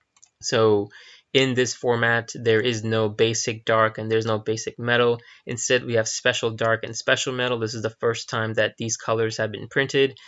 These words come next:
And Special Dark here means that if you are a Dark type Pokemon, or if you have the dar-, the word Dark in your name,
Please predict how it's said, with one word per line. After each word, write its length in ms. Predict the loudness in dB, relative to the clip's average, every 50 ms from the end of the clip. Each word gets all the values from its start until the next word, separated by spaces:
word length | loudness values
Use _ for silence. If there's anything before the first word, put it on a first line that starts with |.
| -20 -20 -20 _ _
And 380 | 0 2 2 2 0 0 -4 -8 _ _ -10
Special 440 | -10 -2 2 2 2 4 2 -4 -4
Dark 280 | 0 2 2 2 2 0
here 300 | -6 -4 0 0 0 0
means 380 | 0 0 -2 -2 -2 -4 -2
that 260 | 0 0 0 0 -2 -6 -16 _ _ _ _ _
if 240 | -4 -4 -4 -4 -2
you 180 | -2 0 2 2
are 140 | 2 2
a 80 | 2 0
Dark 340 | 0 2 2 2 2 0 -4 -6
type 320 | 2 2 4 4 2 0 -4 -4
Pokemon, 520 | -4 -4 -4 -6 -8 -6 -4 -4 -6 -4 0
or 200 | 2 4 4 4
if 100 | 2 -2
you 100 | -6 -4
have 240 | -2 -2 -2 -4 -6
the 160 | -12 -14 -14 -6
dar-, 220 | _ 2 2 2 2 0
the 120 | -4 -4
word 340 | 0 2 4 4 4 2 2
Dark 240 | 2 2 2 0 -2
in 160 | -6 -6 -4
your 80 | -6
name, 440 | -6 -2 0 2 2 2 0 -2 -4